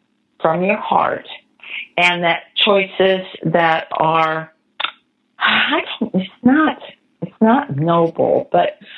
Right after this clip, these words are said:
are of a, a higher focus, um, you can trust yourself.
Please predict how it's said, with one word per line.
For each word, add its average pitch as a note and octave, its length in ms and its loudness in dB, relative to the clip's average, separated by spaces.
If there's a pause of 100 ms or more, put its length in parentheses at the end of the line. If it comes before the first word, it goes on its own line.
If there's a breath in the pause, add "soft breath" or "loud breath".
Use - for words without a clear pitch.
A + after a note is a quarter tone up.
(440 loud breath)
are G#3 420 2 (140)
of G3+ 260 2
a, F#3 300 2 (960)
a F3+ 120 -2
higher F#3+ 760 0 (800 loud breath)
focus, - 500 0 (1000 loud breath)
um, D#3 520 0 (1040)
you G3 200 4 (100)
can F#3+ 240 -4
trust C#3+ 400 -2
yourself. C3 440 -2